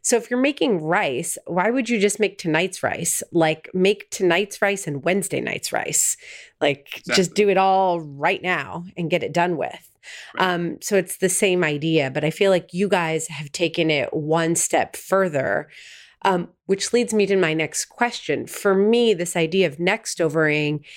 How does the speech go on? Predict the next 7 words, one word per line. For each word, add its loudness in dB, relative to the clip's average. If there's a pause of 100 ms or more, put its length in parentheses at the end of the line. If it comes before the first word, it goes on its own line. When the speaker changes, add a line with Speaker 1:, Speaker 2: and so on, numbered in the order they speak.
(560)
Speaker 1:
goes 0
hand 0
in 0
hand 0 (100)
with 0
meal 4
planning. 0